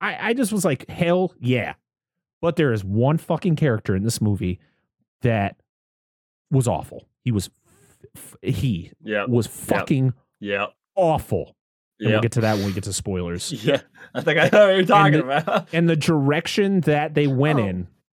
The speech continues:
Speaker 1: literally the end of Fallen Kingdom is the dinosaurs escape and dinosaurs now live amongst humans. So what should Dominion do? Focus
Speaker 2: Oh my
Speaker 1: on that
Speaker 2: God.
Speaker 1: shit.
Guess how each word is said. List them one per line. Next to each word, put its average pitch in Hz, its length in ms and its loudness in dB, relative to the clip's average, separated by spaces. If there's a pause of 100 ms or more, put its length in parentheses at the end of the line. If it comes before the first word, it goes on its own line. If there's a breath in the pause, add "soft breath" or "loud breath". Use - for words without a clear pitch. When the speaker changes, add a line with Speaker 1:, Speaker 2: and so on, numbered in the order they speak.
(760)
Speaker 1:
literally 214 480 2
the 180 180 -2
end 175 240 2
of 170 140 -2 (180)
Fallen 165 360 0
Kingdom 117 480 -2 (240)
is 127 160 -4
the 147 100 -2
dinosaurs 165 680 0
escape 143 500 0
and 123 140 -2
dinosaurs 139 520 0
now 151 240 2
live 147 280 2
amongst 135 420 0
humans. 104 540 -4 (360)
So 143 160 0
what 127 400 -2
should 170 240 0
Dominion 143 520 2
do? 107 340 -2 (1700)
Focus 214 460 0
Speaker 2:
Oh 180 60 4
my 170 60 4
Speaker 1:
on 156 140 2
that 147 260 0
Speaker 2:
God. - 40 -10
Speaker 1:
shit. - 560 -2